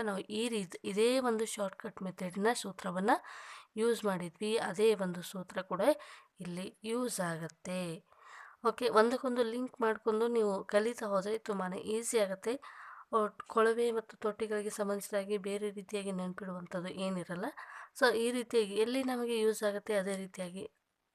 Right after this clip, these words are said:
ಅದನ್ನ ನಾವು ಕಂಪ್ಯಾರಿಸನ್ ಮಾಡ್ತಾ ಕಲಿತಾ ಹೋಗ್ಬೇಕಾಗತ್ತೆ.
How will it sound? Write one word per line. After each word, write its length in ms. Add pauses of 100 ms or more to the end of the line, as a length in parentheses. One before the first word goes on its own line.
(100)
ಅದನ್ನ 380
ನಾವು 340 (500)
ಕಂಪ್ಯಾರಿಸನ್ 760
ಮಾಡ್ತಾ 280
ಕಲಿತಾ 400
ಹೋಗ್ಬೇಕಾಗತ್ತೆ. 720